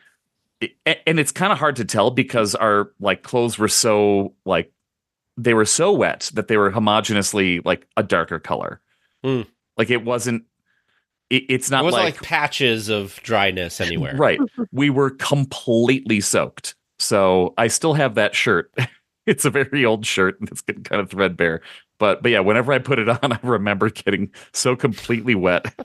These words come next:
Speaker 1: <laughs> that we just, yeah, it, it was, it was insane. And we're like, "Yeah, let's go with it.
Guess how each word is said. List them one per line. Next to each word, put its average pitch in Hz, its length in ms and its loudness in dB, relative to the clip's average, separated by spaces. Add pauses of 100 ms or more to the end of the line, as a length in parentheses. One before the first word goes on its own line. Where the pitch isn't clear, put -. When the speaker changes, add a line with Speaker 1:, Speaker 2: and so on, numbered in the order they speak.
(460)
Speaker 1:
<laughs> - 960 -14
that 127 180 0
we 123 160 4
just, 110 260 0 (920)
yeah, 127 340 2
it, 131 220 2
it 127 100 2
was, 113 440 0
it 120 100 2
was 107 200 2
insane. 95 600 2
And 87 100 -4
we're 110 80 -2
like, 156 160 0
"Yeah, 262 180 2
let's 190 220 0
go 107 200 2
with 90 140 2
it. 87 160 -2